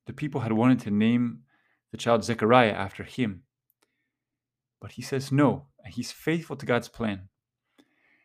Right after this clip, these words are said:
And so we see how when we're faithful to God's plan, when we're obedient to him,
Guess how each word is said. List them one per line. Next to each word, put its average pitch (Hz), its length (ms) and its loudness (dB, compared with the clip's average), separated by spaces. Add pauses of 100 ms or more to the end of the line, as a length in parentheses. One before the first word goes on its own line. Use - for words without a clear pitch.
(380)
And 127 200 -6
so 170 180 -4
we 160 220 -4
see 185 320 -8
how 147 400 -2
when 131 320 -2
we're 180 120 -6
faithful 156 680 -4
to 117 100 -10
God's 107 300 -2
plan, 98 420 -8
when 110 180 -4
we're 139 140 -4
obedient 117 760 0
to 104 80 -12
him, 95 420 -14